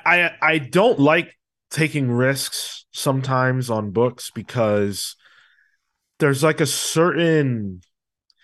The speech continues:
when I see a book like this, I, in my mind, I'm like, "This is not, this is not something that I should be buying," because I don't care enough about Silver Surfer, and I don't feel like Marvel cared about this book, because I don't think that,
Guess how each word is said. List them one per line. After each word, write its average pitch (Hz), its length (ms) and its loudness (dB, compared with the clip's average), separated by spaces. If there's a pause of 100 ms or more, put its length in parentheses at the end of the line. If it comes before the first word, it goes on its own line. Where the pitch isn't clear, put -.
(360)
when 165 160 2
I 202 100 6
see 214 240 0
a 190 60 4
book 180 260 0
like 190 180 4
this, 196 360 2 (100)
I, 131 100 -2 (220)
in 135 160 -4
my 151 180 4
mind, 165 340 2
I'm 139 100 0
like, 123 180 0
"This 117 180 -4
is 120 120 -4
not, 123 300 2 (120)
this 107 180 -10
is 113 100 -6
not 120 260 -2
something 110 240 -4
that 107 120 -2
I 92 80 -6
should 107 160 -16
be 90 100 -12
buying," 73 280 -16 (540)
because 120 640 0 (200)
I 120 400 -2 (180)
don't 156 340 2
care 147 260 0
enough 139 220 -2
about 123 260 0
Silver 110 320 -2
Surfer, 107 600 -4 (440)
and 120 100 -2
I 123 120 2
don't 139 360 0
feel 131 180 2
like 117 180 2
Marvel 113 360 0
cared 113 280 0
about 101 240 -2
this 92 180 -8
book, 95 340 -6 (340)
because 120 260 -4
I 110 80 0
don't 113 340 0
think 110 340 -6
that, 98 340 -4